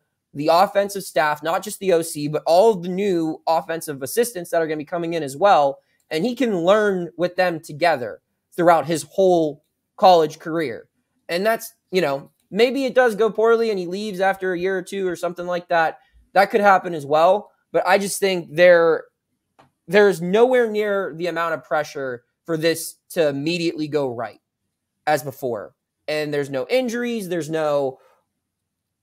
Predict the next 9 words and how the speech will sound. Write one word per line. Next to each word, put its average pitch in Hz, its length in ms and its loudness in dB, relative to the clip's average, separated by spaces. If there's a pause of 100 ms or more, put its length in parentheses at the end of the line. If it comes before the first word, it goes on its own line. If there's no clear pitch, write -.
(100)
extra 214 280 -4
stuff, 208 460 0
there's 156 200 -6
no 202 140 0
reputation. 185 680 -2
It's 135 160 -10
a - 40 -10
clean 214 380 -6
slate 170 460 -4